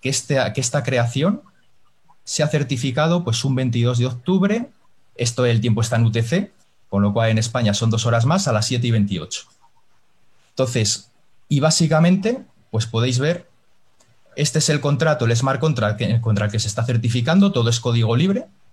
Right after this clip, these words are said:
cualquier persona puede verlo y así saber lo que ha pasado. Básicamente, en esta transacción,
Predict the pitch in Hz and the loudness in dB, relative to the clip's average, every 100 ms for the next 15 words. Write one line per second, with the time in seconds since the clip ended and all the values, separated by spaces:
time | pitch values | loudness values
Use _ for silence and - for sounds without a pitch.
0 | _ _ _ - 104 127 120 120 120 143 | _ _ _ -4 -2 -2 -2 -2 -2 0
1 | 113 107 120 127 151 160 196 - _ _ | 0 0 0 2 0 0 -2 -6 _ _
2 | - 123 123 135 175 - _ - - 127 | -4 -2 0 -2 -4 -6 _ -6 -2 0
3 | 135 135 120 107 110 135 101 101 _ _ | 2 2 0 -2 0 0 0 -4 _ _
4 | _ _ _ _ _ - _ _ _ _ | _ _ _ _ _ -20 _ _ _ _
5 | _ _ - 123 139 - 151 151 160 165 | _ _ -10 -2 0 0 2 4 4 2
6 | 185 202 - - - _ 117 127 139 123 | 0 -2 -4 -20 -20 _ 0 2 2 0
7 | 123 151 147 120 156 175 208 | 0 0 0 -2 0 2 0